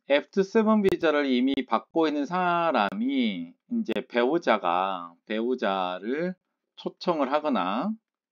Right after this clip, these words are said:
초청을 하거나 또는 이미 한국에 들어와 있는 배우자가, 배우자가 이제 에프 쓰리 원인데,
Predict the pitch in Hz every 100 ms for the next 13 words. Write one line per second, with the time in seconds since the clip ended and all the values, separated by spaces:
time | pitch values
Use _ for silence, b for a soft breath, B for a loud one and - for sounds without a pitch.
0 | _ _ _ _ _ _ _ - 139 -
1 | 151 131 117 143 143 120 87 92 107 -
2 | 165 160 143 170 220 B B B B -
3 | 185 247 254 240 262 240 226 - 156 143
4 | 139 139 135 131 110 135 147 92 80 82
5 | 85 _ _ - 123 117 120 123 117 113
6 | 110 110 104 - 147 175 180 _ _ _
7 | - 190 - - 117 160 - 170 147 101
8 | 95 147 165 113 92 87 92 98 87 76